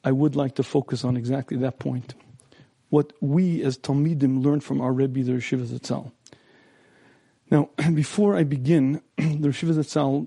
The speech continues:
didn't have any children. And as a result of that, his house was very open. And the Talmidim in the yeshiva were Bnei Bayis. Many slept in the house, certainly were there regularly. And the concept of seeing a Gadol B'Yisrael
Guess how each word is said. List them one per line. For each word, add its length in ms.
didn't 200
have 100
any 120
children. 420
And 180
as 220
a 60
result 500
of 140
that, 180
his 180
house 340
was 140
very 320
open. 380
And 120
the 60
Talmidim 500
in 140
the 280
yeshiva 380
were 340
Bnei 280
Bayis. 460
Many 280
slept 440
in 80
the 60
house, 200
certainly 400
were 200
there 280
regularly. 640
And 160
the 80
concept 560
of 120
seeing 280
a 60
Gadol 320
B'Yisrael 480